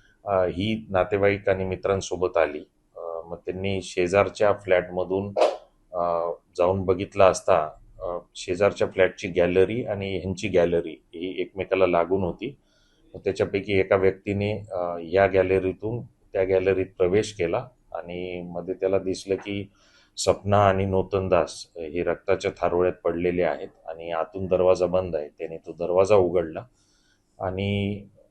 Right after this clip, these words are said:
मग त्यानंतर सगळे नातेवाईक मित्रांनी आत प्रवेश केला. पोलिसांना कळवलं. अ, पोलीस घटनास्थळी गेले. अ, सगळे पुरावे गोळा केले.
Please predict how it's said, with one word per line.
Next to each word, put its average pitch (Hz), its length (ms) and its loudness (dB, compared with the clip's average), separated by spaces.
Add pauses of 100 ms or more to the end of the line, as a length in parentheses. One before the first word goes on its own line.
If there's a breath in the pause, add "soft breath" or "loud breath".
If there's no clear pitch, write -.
मग 92 220 -16
त्यानंतर 95 380 0
सगळे 95 320 0
नातेवाईक 92 580 0
मित्रांनी 92 420 -2
आत 90 120 0 (120)
प्रवेश 90 420 0
केला. 78 200 -8 (520)
पोलिसांना 92 460 0
कळवलं. 80 400 -2 (760)
अ, 85 140 -4
पोलीस 101 400 -2
घटनास्थळी 95 640 2
गेले. 80 340 -6 (280)
अ, 82 240 -10 (220)
सगळे 90 320 -8
पुरावे 92 420 2
गोळा 95 260 6
केले. 87 460 -6